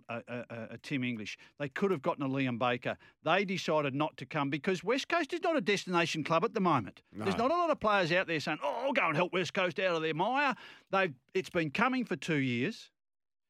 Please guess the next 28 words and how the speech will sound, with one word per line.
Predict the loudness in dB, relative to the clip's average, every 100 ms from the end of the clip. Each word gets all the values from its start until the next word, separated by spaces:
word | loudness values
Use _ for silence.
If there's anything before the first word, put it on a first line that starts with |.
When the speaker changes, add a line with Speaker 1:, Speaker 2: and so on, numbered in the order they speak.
| _
Speaker 1:
Managers | 2 4 4 0 -2 -4 -8 -20 _ _ _ -14
and | -14
football | -6 -4 -2 0 0
clubs | 0 0 0 -2 -14 _ _ _
and | -6 -4
football | -4 -4 -2 -2 -2
players | -2 2 2 2 0 -2
around | 0 0 0
the |
country | -2 -2 -2 -2
have | -2 0
been | -2
seeing | -2 -4 -4
it | -4
for | -4
years. | -4 -4 -8 -4
They've | 0 0
been | 0
hearing | 2 2 2 0
it | -2
for | -2
the |
young | 2 2 2
players | 2 2 0
at |
West | -2 -4 -2
Coast | 0 0 -2
about, | 0 0